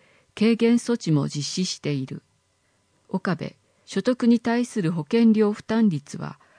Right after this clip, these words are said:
他の健康保険よりも高く、社会的に見ても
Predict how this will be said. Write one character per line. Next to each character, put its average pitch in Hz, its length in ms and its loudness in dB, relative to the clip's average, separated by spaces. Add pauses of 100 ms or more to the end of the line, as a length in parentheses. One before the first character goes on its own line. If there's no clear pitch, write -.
(140)
他 226 280 0
の 226 120 6
健 226 200 2
康 226 260 0
保 233 140 -6
険 190 300 0
よ 160 100 2
り 151 100 0
も 156 140 -2
高 165 260 -8
く、 - 220 -18 (360)
社 185 200 -2
会 233 240 0
的 226 280 0
に 214 140 8
見 220 100 6
て 151 160 -2
も - 300 -2